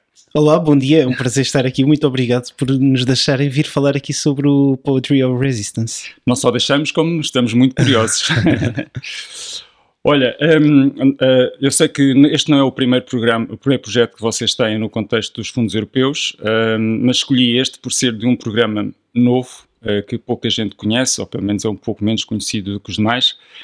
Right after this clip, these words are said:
Speaker 2: eh, também na esperança de motivar as pessoas e de conte-,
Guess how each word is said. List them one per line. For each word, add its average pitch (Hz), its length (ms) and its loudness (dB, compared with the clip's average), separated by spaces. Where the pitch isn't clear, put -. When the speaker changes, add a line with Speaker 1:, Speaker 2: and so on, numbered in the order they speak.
Speaker 2:
eh, 120 140 2
também 127 240 0
na 123 80 2
esperança 120 400 -4
de 104 40 -6
motivar 110 360 -4
as 107 100 -6
pessoas 120 420 -4
e 98 120 -6
de 101 260 -6
conte-, 127 340 -4